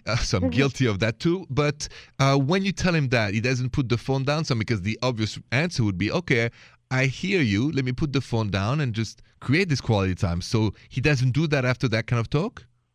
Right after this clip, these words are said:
Speaker 2: Correct. <laughs>
Speaker 1: I see. And do you think, so let's go one step deeper. Do you think it's a passive-aggressive move, finally, that if you've told him a million times and he doesn't do it, it's kind of because he's, he's also frustrated with you for something else?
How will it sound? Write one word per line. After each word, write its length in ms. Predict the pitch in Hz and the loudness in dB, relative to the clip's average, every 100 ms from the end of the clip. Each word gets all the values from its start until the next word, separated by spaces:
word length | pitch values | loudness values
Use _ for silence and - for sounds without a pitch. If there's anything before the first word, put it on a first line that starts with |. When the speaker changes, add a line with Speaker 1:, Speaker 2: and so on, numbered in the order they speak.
| _ _ _ _ _ - | _ _ _ _ _ 0
Speaker 2:
Correct. 400 | 214 - - - - - | 2 2 -2 -12 -18 -8
<laughs> 440 | 226 - _ - - | -8 -8 _ -10 -2
Speaker 1:
I 140 | 107 | 0
see. 280 | 95 107 80 - - - - | 0 -4 -4 -8 -20 -8 0
And 260 | 156 156 - | 0 0 -4
do 120 | 127 165 | -6 -4
you 120 | 269 | -4
think, 440 | - 160 117 - | 0 0 0 -2
so 300 | - 98 95 - | -2 -2 -2 -4
let's 200 | 107 - | -6 -4
go 120 | 113 | -2
one 200 | 98 101 | -2 -2
step 200 | 110 87 | -4 -2
deeper. 260 | 104 101 92 | 0 0 0
Do 120 | 98 | 0
you 140 | 156 | -2
think 260 | 160 156 120 | 0 -2 -2
it's 160 | 107 | -2
a 60 | 107 | -2
passive-aggressive 920 | - 113 - 107 101 85 98 - 90 | 0 -2 -2 0 0 0 -2 -2 -2
move, 340 | 92 87 82 - | 0 0 -2 -4
finally, 420 | 85 82 82 85 | -4 -4 -4 -4
that 260 | 92 90 - - - | -2 -4 -6 -16 -8
if 180 | 110 - | -6 -4
you've 120 | 107 | -2
told 220 | - 151 | 0 2
him 100 | 139 | 2
a 80 | 117 | 2
million 440 | 104 127 135 123 98 | 4 4 4 4 2
times 540 | 107 90 82 - - _ _ _ | 2 2 0 -6 -16 _ _ _
and 100 | 98 | -2
he 60 | 104 | 0
doesn't 340 | 110 107 104 | 0 0 0
do 180 | 87 113 | 2 2
it, 280 | 151 - - - _ - | 0 -4 -14 -18 _ -14
it's 120 | - | -4
kind 200 | - 113 | 0 2
of 100 | 90 | 0
because 260 | 104 117 95 | 0 0 0
he's, 220 | 92 - | -2 -6
he's 240 | 110 92 - | -4 -4 -2
also 360 | 110 123 120 | -2 0 -2
frustrated 440 | - 110 - 117 92 | 0 -2 2 0 0
with 200 | 101 85 | -2 0
you 100 | 110 | -2
for 140 | 101 | 0
something 320 | - 95 90 | 0 0 0
else? 400 | 90 78 - - | -2 -2 -8 -16